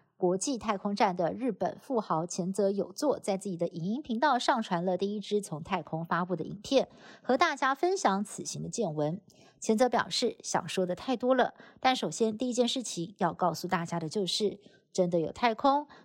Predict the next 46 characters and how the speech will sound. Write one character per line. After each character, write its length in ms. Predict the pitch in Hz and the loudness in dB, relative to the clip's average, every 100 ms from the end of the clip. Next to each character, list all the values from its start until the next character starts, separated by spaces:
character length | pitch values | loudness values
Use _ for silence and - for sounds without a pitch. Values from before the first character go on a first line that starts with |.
| - | -2
从 260 | 277 277 | 2 2
太 180 | 302 392 | 2 2
空 220 | 381 359 | 4 4
站 220 | 349 339 - | 6 2 4
望 180 | 208 170 | -2 0
向 260 | 185 180 - | -2 -2 -4
地 160 | 247 202 | -6 -4
球， 400 | - 170 165 - | -2 2 2 0
他 160 | - 147 | -8 -6
说 160 | - | -4
地 200 | 165 214 | -4 -4
球 200 | - 147 | -8 -8
真 220 | 143 175 156 | -4 -2 -2
的 80 | |
是 300 | 165 - 165 - | -4 -6 -6 -10
非 260 | - 165 143 | -4 -2 0
常 300 | 151 - - | -4 -10 -10
的 100 | - | -10
漂 260 | - - - | -6 -4 -2
亮。 240 | 151 - - _ _ _ _ _ _ _ _ _ - - - - | -2 -2 -6 _ _ _ _ _ _ _ _ _ -20 -20 -18 -14
西 240 | - - 370 | -4 2 4
班 340 | 370 359 339 | 4 2 2
牙 340 | 220 185 180 - | 2 2 0 -4
加 300 | - 302 277 | -2 0 0
那 260 | 294 302 214 | 0 0 0
利 160 | 220 185 | 0 -4
群 260 | - 165 | -6 -4
岛 200 | 180 143 | 0 0
的 120 | 175 | 0
老 280 | 156 175 - | -2 -2 -2
峰 280 | 185 302 359 | -2 -2 -2
火 200 | - 185 | -4 -6
山 320 | - 240 262 | 0 0 0
至 200 | - 240 | -6 -6
今 240 | 190 208 208 | -4 -4 -4
已 60 | |
经 240 | 170 165 175 | -6 -8 -6
连 160 | 160 | -6
续 220 | 151 - 170 | -4 -4 -6
喷 240 | - 151 | -4 -6
发 160 | 147 165 | -2 -2
了 80 | |
八 220 | 127 180 190 | -2 -2 -4
十 160 | - | -4
五 80 | 180 | -6
天， 280 | - 196 | -4 -2